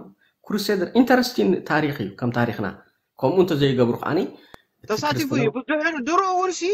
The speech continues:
Speaker 2: ኢየሩሳሌም፣ ኢየሩሳሌም እዩ ዘብዝሕ ኣብቲ ታሪክ።
Speaker 1: ኢየሩሳሌም እዩ፣ ኢየሩሳሌም ክሩሴደርስ ማለት እኮ እዩ። ኪንግደም። ዋላ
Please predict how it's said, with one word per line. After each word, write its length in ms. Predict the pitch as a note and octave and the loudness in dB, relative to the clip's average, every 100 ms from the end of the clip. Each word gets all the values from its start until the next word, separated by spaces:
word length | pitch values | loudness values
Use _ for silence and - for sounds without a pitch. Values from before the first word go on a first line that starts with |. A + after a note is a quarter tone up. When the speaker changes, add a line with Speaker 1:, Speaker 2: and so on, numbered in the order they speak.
| G4+ _ _ _ _ - | -4 _ _ _ _ -8
Speaker 2:
ኢየሩሳሌም፣ 560 | A#3+ D4 C4+ D4 D4 | -6 -4 -4 -6 -6
ኢየሩሳሌም 580 | D4 D4+ D4 D4 C#4+ D4 | -6 -8 -8 -8 -6 -4
እዩ 100 | C4 G3+ | -4 -4
ዘብዝሕ 420 | F#3 E3+ E3+ B3+ | -8 -8 -12 -14
ኣብቲ 180 | C#4 - | -16 -16
ታሪክ። 260 | C#3 B2 - _ - | -14 -14 -18 _ -2
Speaker 1:
ኢየሩሳሌም 520 | E3 G3 G3 G#3 G3+ | 4 4 4 2 2
እዩ፣ 100 | F#3 | 2
ኢየሩሳሌም 440 | C#3 D3 D3+ D3+ E3 | 2 0 0 -2 -4
ክሩሴደርስ 560 | - D#3 - D#3 D3 C#3+ | -6 -6 -2 0 0 -2
ማለት 260 | B2+ A2+ - | -4 -4 -8
እኮ 100 | - | -14
እዩ። 100 | - - _ | -16 -18 _
ኪንግደም። 360 | - D3 C3+ G#2+ - - | 0 2 2 0 -4 -4
ዋላ 160 | - D3+ | 2 6